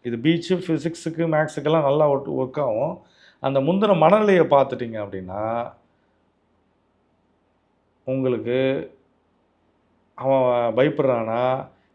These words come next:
இல்லாட்டி படிக்கவே இல்லை அப்படின்றான் அப்படின்னா, நான் ப-, ஞாபகம் மட்டும்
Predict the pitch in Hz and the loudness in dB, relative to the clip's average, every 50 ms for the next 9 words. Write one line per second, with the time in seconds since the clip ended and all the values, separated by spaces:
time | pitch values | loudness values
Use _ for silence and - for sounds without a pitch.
0 | _ - 131 131 135 131 147 160 160 - - 156 170 208 202 - 202 175 175 180 | _ -8 -4 -2 -2 0 0 -2 -2 2 2 4 4 4 2 4 6 10 10 12
1 | 190 190 180 180 160 147 135 147 143 139 131 127 117 113 110 107 95 98 98 95 | 12 12 10 8 6 4 2 -2 -6 -4 -4 -4 -4 -4 -6 -10 -10 -12 -12 -12
2 | 98 101 104 110 117 - _ _ _ _ _ _ _ _ _ _ _ _ _ _ | -10 -10 -10 -10 -12 -14 _ _ _ _ _ _ _ _ _ _ _ _ _ _
3 | _ _ _ - 110 107 104 104 104 101 101 101 101 98 95 98 _ _ _ _ | _ _ _ -12 -10 -10 -10 -10 -10 -10 -10 -8 -8 -10 -12 -14 _ _ _ _
4 | _ _ _ - 113 110 110 110 113 120 139 160 165 175 160 151 151 147 147 170 | _ _ _ -18 -16 -14 -12 -6 0 4 4 6 6 6 6 6 2 2 4 4
5 | 170 165 | 4 4